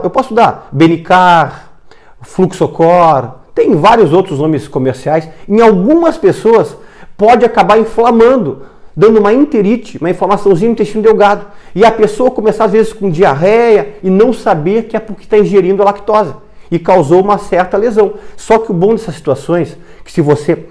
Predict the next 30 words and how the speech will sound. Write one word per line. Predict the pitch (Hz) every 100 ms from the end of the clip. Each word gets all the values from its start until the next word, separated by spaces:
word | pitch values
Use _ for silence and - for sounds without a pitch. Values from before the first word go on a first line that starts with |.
| - -
suspender | - - 277 262 - - 214 175 139 165
o | 143
uso | 143 156 170 104 104 - - - -
ou | 175
melhorar | 185 185 208 185 185
essas | -
situações | - - 143 131 - 160
de | 143
gastroenterite | 139 139 139 131 131 160 160
ou | 127
compensar | 143 147 - 147
uma | 151
doença | 117 131 135
de | 120
Crohn, | - 131 147 - - - _ - -
você | 160 160 185
volta | 131 139 190 208 208
a | 151
ter | - 175 180
uma | 165
condição | 165 160 135 - 170
normal | 175 214 196 175 185
em | 175
relação | 170 156 - 160
à |
digestão | 143 170 135 - 147 170 - - - - - - -
da | 151
sua | 147 160 160 151 135 - - - - - - - - -
lactose, | 156 - 123 104 87 - - _ -
entendido? | 127 120 139 156